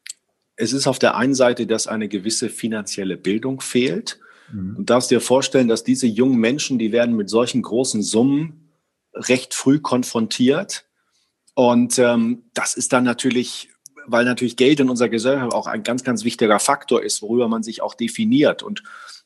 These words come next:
Speaker 1: ähm, wo, wo für viele natürlich auch dieses, dieses Ziel dahinter steht, dass sie dann, ähm, einfach auch teilweise überfordert sind und nicht wirklich wissen, was, was mache ich denn jetzt damit?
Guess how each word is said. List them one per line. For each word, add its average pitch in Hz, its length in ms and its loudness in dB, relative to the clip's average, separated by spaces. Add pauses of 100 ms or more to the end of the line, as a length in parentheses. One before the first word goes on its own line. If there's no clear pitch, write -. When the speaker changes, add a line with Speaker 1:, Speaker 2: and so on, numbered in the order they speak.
(140)
Speaker 1:
ähm, 104 360 0
wo, 120 240 2
wo 123 120 2
für 117 160 -2
viele 127 260 4
natürlich 117 360 2
auch 117 120 2
dieses, 104 380 -2
dieses 101 320 -6
Ziel 202 200 2
dahinter 98 380 0
steht, - 380 -4 (880)
dass 110 160 -2
sie 117 100 0
dann, 127 320 2 (500)
ähm, 117 640 2
einfach - 340 -4
auch - 120 2
teilweise 120 540 2
überfordert 117 680 0
sind 123 360 -4
und 120 100 -4
nicht 120 200 -4
wirklich 131 320 0
wissen, 135 340 2
was, - 260 -2
was - 280 -6 (120)
mache 113 280 -2
ich - 120 -4
denn 92 160 2
jetzt 85 320 -6
damit? 85 400 -4